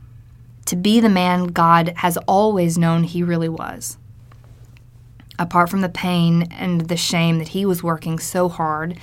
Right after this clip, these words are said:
to keep buried within himself and quite literally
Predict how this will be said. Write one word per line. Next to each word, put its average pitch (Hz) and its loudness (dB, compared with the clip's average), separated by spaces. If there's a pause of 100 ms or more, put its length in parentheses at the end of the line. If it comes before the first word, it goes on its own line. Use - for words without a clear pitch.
(380)
to 180 -4
keep 180 -4
buried 170 2
within 165 -2
himself 123 -4 (880)
and 180 -6
quite 170 2
literally 156 0